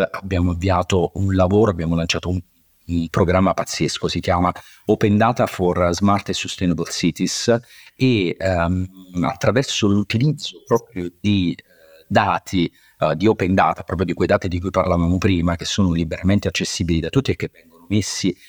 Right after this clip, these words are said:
insieme, vengono pubblicati e sono raccolti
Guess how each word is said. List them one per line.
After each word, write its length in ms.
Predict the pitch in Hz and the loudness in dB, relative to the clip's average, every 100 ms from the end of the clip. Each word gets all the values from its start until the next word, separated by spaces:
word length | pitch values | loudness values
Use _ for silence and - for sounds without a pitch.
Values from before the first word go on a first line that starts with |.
| _ | _
insieme, 400 | 90 92 123 90 | -4 0 0 0
vengono 200 | 90 - _ | -6 -14 _
pubblicati 600 | - 95 - 123 131 95 | -4 -2 2 2 2 -2
e 40 | |
sono 420 | - - 95 90 - | -4 -2 0 0 -4
raccolti 680 | 82 - 92 - _ - | -8 0 0 0 _ -10